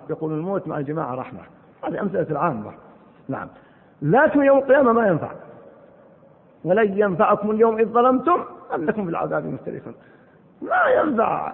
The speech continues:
كونك في النار، أعوذ بالله وإياكم أن نكون من أهل النار، لكن أهل النار قل: "لن ينفعهم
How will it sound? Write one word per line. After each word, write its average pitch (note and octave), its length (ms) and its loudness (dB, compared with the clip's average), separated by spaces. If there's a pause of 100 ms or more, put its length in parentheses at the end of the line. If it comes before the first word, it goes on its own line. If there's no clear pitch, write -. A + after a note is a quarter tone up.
(140)
كونك G#3+ 280 0
في G3+ 120 -10
النار، G3+ 540 2
أعوذ E3 320 0
بالله F3 200 -2
وإياكم E3+ 420 0
أن D#3 60 0
نكون D#3+ 220 -2
من E3 100 -2
أهل D3 100 0
النار، E3+ 340 2 (280)
لكن D#3+ 240 -2
أهل F3+ 180 0
النار A3 400 2
قل: A3+ 240 0
"لن C4 120 4
ينفعهم C4 640 4